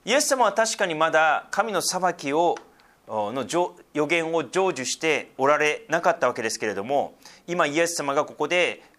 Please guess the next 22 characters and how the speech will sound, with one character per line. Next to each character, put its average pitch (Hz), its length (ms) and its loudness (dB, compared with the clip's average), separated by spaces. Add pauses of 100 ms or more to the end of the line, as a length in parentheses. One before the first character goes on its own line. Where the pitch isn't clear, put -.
(140)
お 135 80 2
っ - 20 -2
し - 160 -2
ゃ 170 60 6
ら 170 80 4
れ 165 100 0
た 151 120 0
よ 135 220 0
う 110 40 -4
に、 151 220 -8
貧 160 340 0
し 254 140 -2
き 254 120 -6
者 196 300 -2
へ 180 60 -2
の 143 80 -4
福 - 240 -8
音 156 100 -6
の 151 80 -4
予 117 140 -2
言 127 240 -2
は 160 240 0